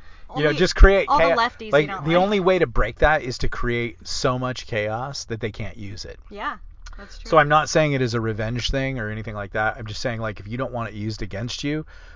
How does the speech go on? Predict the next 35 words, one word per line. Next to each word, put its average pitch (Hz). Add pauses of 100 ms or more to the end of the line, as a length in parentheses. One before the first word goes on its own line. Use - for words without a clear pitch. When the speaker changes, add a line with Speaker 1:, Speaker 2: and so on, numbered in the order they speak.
(120)
Speaker 1:
what 117
you 131
need 127
to 113
do 123
is 107
use 117
it 104
so -
that 101
it, 98
it, 113
it, 113
it's -
so 117
swollen 120
and 104
broken 139 (440)
that 117
they 123
can't, 123
like, 135
it's 135
another 131
leftist, 110
like, 113
"Wouldn't 208
it 196
be 117
great 123 (540)
if, 131
like, 113 (160)
Goody 147
Karen 123
could 107